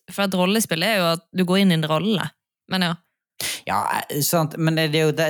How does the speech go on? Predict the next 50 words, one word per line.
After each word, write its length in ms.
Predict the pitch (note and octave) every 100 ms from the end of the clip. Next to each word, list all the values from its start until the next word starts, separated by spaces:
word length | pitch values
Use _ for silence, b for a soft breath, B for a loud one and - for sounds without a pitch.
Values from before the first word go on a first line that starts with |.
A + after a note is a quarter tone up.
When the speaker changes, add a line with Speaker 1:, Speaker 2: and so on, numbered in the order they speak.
| D3
Speaker 2:
det, 100 | D#3+ D3+ D#3
vi, 60 | E3
sant, 180 | D3+
vi, 80 | C#3+ D3 C#3+ - - B -
det 120 | E3+
er 40 | E3+
jo 60 |
her 160 | F3 G3+
s-, 240 | D3+ -
vi 200 | C#3+ C#3
må 160 | D#3 E3+
jo 100 | F3+
ha 140 | C#3+ C3+
det, 500 | B2 A#2+ A#2 A#2 A#2
vi 40 | C3
må 140 | D3+ D3+
få 100 | D3
lov 200 | C3+ B2
å 40 |
kunne 200 | B2 A#2
ha 80 | A2
det 140 | G2+ G2+
gøy 460 | D3 E3 E3 D#3+
og 400 | - A2+ A2+ A2 A2
finne 200 | C#3 C3+
på 100 | B2+ A2+
morsomme 360 | A#2+ D3 D3 A#2
ting. 180 | F#3+ C3 - B B B B
Speaker 1:
Ja. 220 | C3 B2+ B2
Speaker 2:
Eh, 20 |
men 220 | C#3 D#3 -
alt, 220 | F#3+ - _ - -
men 200 | D3 D#3
det 80 | F#3
er 40 |
jo 60 | D3+
det 80 | -
samme 240 | D#3 D#3
som 240 | D3 B2 B2
når 140 | A#2+
vi 80 | A#2
snakker 400 | B2 - A#2 G#2
om, 260 | G#2 G#2 G#2
eh, 1000 | G2 F#2 F2+ - - - - - G2+ G2
humor, 840 | D3 D#3+ D#3+ D#3 D3+ D3 C#3+ C#3+ B2
eller 220 | G#2+ G#2+ G#2+
vi 80 |
snakker 560 | A2+ B2+ B2 - A#2+ G#2
om 80 | G2
andre, 440 | B2 C3+ C3 B2